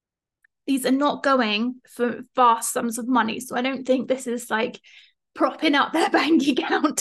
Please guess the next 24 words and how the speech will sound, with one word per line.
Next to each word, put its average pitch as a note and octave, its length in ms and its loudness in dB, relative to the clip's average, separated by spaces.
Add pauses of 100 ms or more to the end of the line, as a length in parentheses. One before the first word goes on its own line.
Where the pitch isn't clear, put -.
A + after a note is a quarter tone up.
time. D4 420 4
I C4+ 80 4
can - 180 0
imagine F4+ 420 2
they're D4 160 0
making C#4+ 420 -4 (100)
far C4+ 240 4
more B3+ 260 4
in A#3+ 200 -4
their, B3 240 -2 (460)
um, B3 460 2 (460)
cheap C#4+ 400 2
alcohol B3+ 640 4
and A#3 180 0
food A#3 480 4
and A3 140 -2
all A3 220 -4
of A3 120 -4
that G#3+ 260 -6
good A3 200 2
stuff. - 380 -4
So C#4 180 0
it's - 260 -2
just - 460 -4